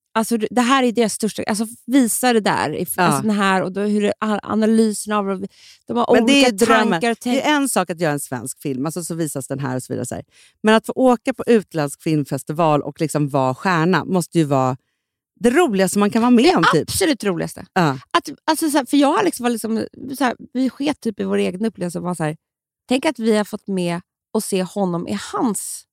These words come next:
Speaker 2: Ah.
Speaker 1: Att när han, det här är inte, nu har han varit med om det här en gång innan, men det är inte jättemånga gånger,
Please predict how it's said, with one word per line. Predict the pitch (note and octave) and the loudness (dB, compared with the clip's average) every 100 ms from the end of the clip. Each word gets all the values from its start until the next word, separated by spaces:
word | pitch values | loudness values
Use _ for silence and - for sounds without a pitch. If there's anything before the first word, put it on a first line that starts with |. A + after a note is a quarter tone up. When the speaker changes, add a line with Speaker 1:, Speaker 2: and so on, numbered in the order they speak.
| - | -4
Speaker 2:
Ah. | E3 E3 B2+ _ _ _ - | -2 -2 -6 _ _ _ -6
Speaker 1:
Att | B3 - | -6 -4
när | B3 C4 | 0 0
han, | C4 - | 2 -2
det | G#3 A#3+ | 0 2
här | C4 | 4
är | F#4 | 4
inte, | - G3+ _ - | 2 -2 _ -4
nu | A3 | 0
har | A3 | 2
han | F#3 | 0
varit | - | 0
med | A3+ A#3 | 4 4
om | F#3 | 4
det | D#3+ | 0
här | D3 | -2
en | C#3+ | -4
gång | C#3+ | -4
innan, | D#3 D#3+ D#3 - _ _ - | -4 -4 -6 -10 _ _ 0
men | G#3+ | 4
det | |
är | A3+ | 4
inte | G3+ G3+ G3+ | 2 -8 -4
jättemånga | C4 _ - F#3 F3+ | -6 _ -8 -4 -2
gånger, | F3 F3 F3+ | -2 -4 -4